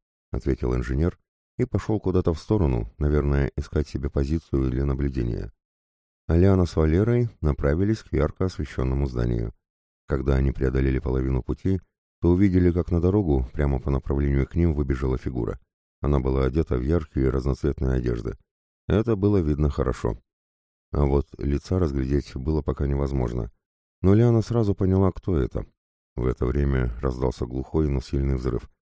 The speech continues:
который как будто шёл из-под земли. И следом за ним здание как будто подпрыгнуло вверх, замерло на долю секунды и опустилось на место.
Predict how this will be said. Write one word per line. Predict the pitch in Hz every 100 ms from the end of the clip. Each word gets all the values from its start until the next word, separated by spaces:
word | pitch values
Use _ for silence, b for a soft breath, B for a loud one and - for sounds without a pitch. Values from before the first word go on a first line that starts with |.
| _ _
который | - 80 85 78
как | - 80
будто | 76 82 - 80
шёл | - 85 78
из-под | - 82
земли. | 76 85 71 - _ _ _ _ _
И | - 71
следом | - 104 98 82
за | 82
ним | 98 110 73 62
здание | 65 64 87 90 78
как | 67 73 71
будто | 85 -
подпрыгнуло | 76 78 - 78 78 78
вверх, | 80 87 85 - - _ -
замерло | 60 60 69 65 60
на | 62 62
долю | 64 62
секунды | - - 87 78 73 _ _ _ -
и | 120
опустилось | 113 - - 76 69 -
на |
место. | 60 50 -